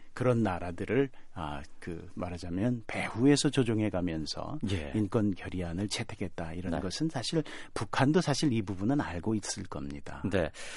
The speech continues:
Speaker 2: 그러니까, 아, 한마디로 말하면 이 서방 세계가 인권을 바라보는 시각, 그 메커니즘을 정확히 이해를 해야만, 어, 이것을 좀 풀 수 있지 않을까도 싶은데요. 그러니까 유럽연합 같은 경우는 비판적 개입 정책을 북한에 펴고 있지 않습니까?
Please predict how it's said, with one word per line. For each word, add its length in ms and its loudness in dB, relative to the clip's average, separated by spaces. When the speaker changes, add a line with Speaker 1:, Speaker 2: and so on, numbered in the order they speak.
Speaker 2:
그러니까, 540 12
아, 180 6
한마디로 400 10
말하면 380 12
이 100 4
서방 380 6
세계가 920 4
인권을 560 6
바라보는 460 6
시각, 460 -4
그 80 -2
메커니즘을 720 2
정확히 360 4
이해를 480 8
해야만, 580 10
어, 140 8
이것을 360 4
좀 180 4
풀 160 -2
수 140 0
있지 200 2
않을까도 360 2
싶은데요. 420 -2
그러니까 240 4
유럽연합 480 10
같은 300 4
경우는 420 2
비판적 640 8
개입 280 4
정책을 680 2
북한에 280 2
펴고 240 2
있지 160 2
않습니까? 580 0